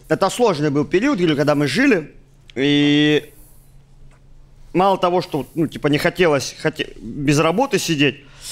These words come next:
хотелось как-то реализовываться творчески. И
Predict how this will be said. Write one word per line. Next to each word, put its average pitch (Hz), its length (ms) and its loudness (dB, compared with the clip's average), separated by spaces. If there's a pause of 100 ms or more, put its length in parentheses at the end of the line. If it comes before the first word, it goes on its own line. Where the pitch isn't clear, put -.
(180)
хотелось 175 420 0
как-то 165 280 0
реализовываться 156 720 2
творчески. 143 680 -4 (960)
И 156 680 4